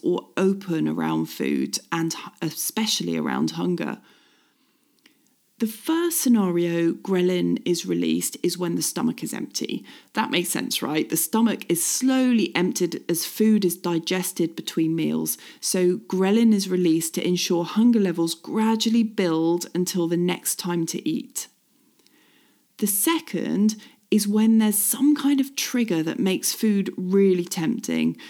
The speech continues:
Maybe a thought about something delicious, or seeing someone with a donut, or driving past a fast food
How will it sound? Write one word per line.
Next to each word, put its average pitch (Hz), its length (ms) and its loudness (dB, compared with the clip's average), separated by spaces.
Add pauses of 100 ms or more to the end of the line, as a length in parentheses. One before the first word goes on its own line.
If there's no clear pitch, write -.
(160)
Maybe 196 600 4
a 175 80 -2
thought 226 440 2
about 202 280 0
something 208 320 0
delicious, 202 840 0
or 175 220 -2
seeing 226 340 2
someone 196 340 2
with 160 140 -2
a 156 60 0
donut, 208 640 0 (360)
or 165 240 4
driving 196 460 0
past 196 380 -2
a 180 40 -4
fast 196 460 -4
food 202 340 0